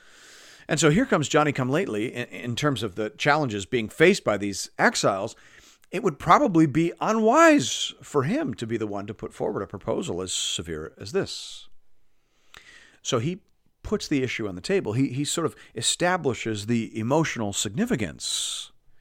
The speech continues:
And then he pulls back, as it were, to let the local leaders suggest an appropriate course of action. And they do. Shechaniah proposes that there should be a wholesale covenant renewal ceremony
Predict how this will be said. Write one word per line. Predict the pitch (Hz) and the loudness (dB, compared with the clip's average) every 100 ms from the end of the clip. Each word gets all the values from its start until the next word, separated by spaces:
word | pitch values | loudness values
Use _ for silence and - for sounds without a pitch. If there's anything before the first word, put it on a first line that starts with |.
| _ _ _ - - | _ _ _ -12 -12
And | - 76 | -10 -16
then | 76 87 | -14 -10
he | 107 | -8
pulls | 101 120 113 | -6 -4 -4
back, | 165 240 277 90 | -6 -8 -10 -12
as | 82 | -14
it | - | -16
were, | 67 110 170 - - _ _ - | -10 -8 -8 -14 -20 _ _ -8
to | 123 | -2
let | 113 110 | -2 -2
the | - | -2
local | 107 98 101 | -4 -4 -4
leaders | 104 156 160 110 175 - - - - | -2 0 2 0 -4 -8 -10 -12 -12
suggest | - 117 92 87 - | -8 -6 -6 -8 -8
an | 95 | -12
appropriate | - 90 82 78 - _ - | -10 -12 -10 -12 -14 _ -12
course | 80 - | -12 -6
of | |
action. | 127 160 - - | -6 -6 -12 -16
And | 78 76 76 95 _ - | -14 -14 -16 -20 _ -10
they | 107 | -2
do. | 190 - _ - - - | 0 -2 _ -20 -20 -10
Shechaniah | - 123 117 165 165 104 | -2 -2 2 2 4 2
proposes | - 101 196 190 95 110 - _ _ - - _ | -4 2 6 6 2 -12 -14 _ _ -20 -20 _
that | - 110 | -6 0
there | 233 | 0
should | - 175 | 0 4
be | 156 | 6
a | |
wholesale | 120 - 180 208 - 143 | 6 6 6 4 4 4
covenant | 123 - 127 127 - | 4 2 2 0 -4
renewal | 110 113 110 | -6 -4 -6
ceremony | 98 - 107 101 73 60 | -6 -4 -4 -6 -12 -16